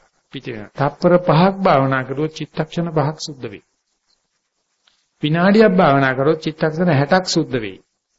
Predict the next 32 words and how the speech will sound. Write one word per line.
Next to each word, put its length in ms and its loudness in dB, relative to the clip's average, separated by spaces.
විනාඩි 280 -4
පහක් 360 2
භාවනා 320 -2
කරොත් 200 -6
චිත්තක්ෂණ 560 -8
තුන්සියක් 580 2
සුද්ධ 280 -4
වෙයි. 220 -2
එහෙනම් 340 0
Tamanට 420 -2
යනකොට 420 2
කිය 200 0
හැකි 180 0
අඩු 180 -2
ගන්න 200 -2
මම 180 -6
චිත්තක්ෂණ 580 -6
මෙච්චර 280 -8
ගාණක් 320 -4
ගොඩ 160 0
දාලා 260 -4
දෙන්න. 140 -14
නැත්නම් 420 -8
හැම 400 -10
එකම 400 -2
රාගෙමයි, 680 -4
හැම 220 -6
එකම 300 -6
ද්වේෂෙමයි, 640 -8
හැම 240 -8
එකම 320 -6
මෝහෙමයි. 420 -10